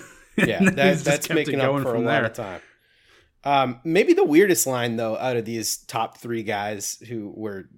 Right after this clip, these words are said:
Speaker 2: discussing is, is J D Martinez, though. So he's been crazy hot over, uh, his last ten games as well. Two home runs, just six R B I. But the slash line is borderline, uh, Barry Bonds. It's
Speaker 1: <laughs>
Speaker 2: five twenty-five,
Speaker 1: Yeah.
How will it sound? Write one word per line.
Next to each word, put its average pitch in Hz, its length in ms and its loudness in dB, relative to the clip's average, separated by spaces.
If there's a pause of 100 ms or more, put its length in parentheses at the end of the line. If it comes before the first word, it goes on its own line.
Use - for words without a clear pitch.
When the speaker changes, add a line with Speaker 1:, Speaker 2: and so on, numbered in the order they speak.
(160)
Speaker 2:
discussing 117 640 -6
is, 95 420 -10
is 127 160 -10
J 131 160 -8
D 135 80 -4
Martinez, 101 600 -6
though. 92 180 -10
So 101 320 -8 (420)
he's 233 200 -6
been 285 180 -2
crazy 139 400 0
hot 113 380 -2
over, 113 480 -2
uh, 110 120 -2
his 113 220 -10
last 117 320 -2
ten 120 200 -2
games 113 280 -4
as 104 140 -14
well. 113 260 -4
Two 120 220 -6
home 120 240 -4
runs, 110 320 -6
just 214 240 -2
six - 280 -6
R 151 160 2
B 120 160 -2
I. 117 300 0 (400)
But 165 160 0
the 202 80 -4
slash 185 460 2
line 139 300 2
is 107 120 -6
borderline, 117 1040 -2
uh, 95 600 -4
Barry 117 320 -4
Bonds. 202 680 -4
It's 123 340 -4
Speaker 1:
<laughs> - 140 -10
Speaker 2:
five 156 260 -2
twenty-five, 151 800 -2
Speaker 1:
Yeah. - 80 -20